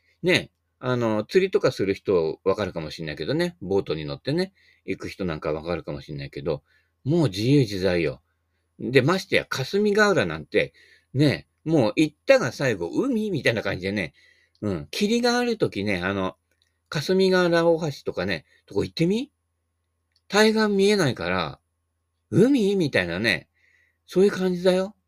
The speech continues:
うん、すごいよ。うん。で、晴れれば晴れたで、筑波山まで見通してね、これ絶景かな、絶景かなでね、あのね、えー、こっちから行くと対岸のね、えー、阿蘇の方ね、阿蘇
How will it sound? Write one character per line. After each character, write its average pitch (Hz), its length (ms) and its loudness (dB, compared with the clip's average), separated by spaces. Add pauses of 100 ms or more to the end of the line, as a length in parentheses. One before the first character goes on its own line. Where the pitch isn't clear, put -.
(120)
う 123 140 -2
ん、 78 160 -6 (240)
す - 140 -10
ご 180 180 0
い - 20 2
よ。 80 240 -2 (240)
う 113 100 -4
ん。 82 160 -8 (340)
で、 170 80 -6
晴 220 220 2
れ 294 60 -2
れ 262 120 2
ば 165 120 0
晴 147 120 -2
れ 139 80 -6
た 87 160 -8
で、 90 240 -4 (340)
筑 - 200 -4
波 151 140 4
山 107 200 -4
ま 82 120 -4
で 78 100 -10
見 85 160 -8
通 95 140 -2
し - 60 -20
て 95 120 -8
ね、 98 240 -6 (300)
こ 104 80 -2
れ 95 60 -4
絶 117 240 -4
景 143 160 -2
か 143 120 0
な、 131 140 -2
絶 107 240 -4
景 110 140 -4
か 113 140 -4
な 107 120 -4
で 92 120 -6
ね、 156 260 -4 (760)
あ 92 220 -4
の 90 360 -2
ね、 113 260 -4 (320)
え 92 100 -6
ー、 - 20 -6
こ 120 120 -2
っ 110 40 2
ち - 100 -10
か 113 160 2
ら 90 160 2
行 80 120 -4
く - 40 -20
と - 120 -8
対 113 260 2
岸 110 180 -2
の 104 160 -4
ね、 131 260 -4 (360)
え 87 200 -4
ー、 - 60 -6 (120)
阿 131 120 -6
蘇 104 200 0
の 82 100 -6
方 87 200 -2
ね、 104 100 -4
阿 104 140 -6
蘇 117 360 2